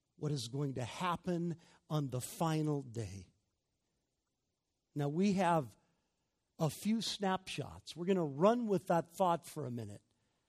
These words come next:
that we're gonna be like him when he returns, because we're gonna see him in all of his glory,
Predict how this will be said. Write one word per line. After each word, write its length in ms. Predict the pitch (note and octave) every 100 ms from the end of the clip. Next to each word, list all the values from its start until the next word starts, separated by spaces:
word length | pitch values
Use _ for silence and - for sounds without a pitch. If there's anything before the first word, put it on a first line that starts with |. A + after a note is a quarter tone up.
| _ _ _ _ _
that 220 | C#3 F3 E3 _ _
we're 120 | - F#3+
gonna 220 | G#3+ F#3
be 200 | D3 E3
like 580 | C#3 C3+ F3 B3 C4+ -
him 460 | G#3+ F#3+ F#3 F#3 E3 - _ _
when 220 | D#3 F#3
he 180 | D#3+ G3+
returns, 880 | F3+ E3+ - - B3 A#3 G#3 F#3+ E3+
because 440 | E3 F#3+ - F#3+ D3+
we're 140 | F#3+
gonna 280 | F#3 F3 C3 - - -
see 500 | - - - C4+ C#4+
him 200 | B3 B3+
in 80 | A#3+
all 260 | B3 B3 A#3
of 80 |
his 220 | G#3+ F#3+ D#3
glory, 640 | F#3+ G#3 A3 G#3+ G#3 G3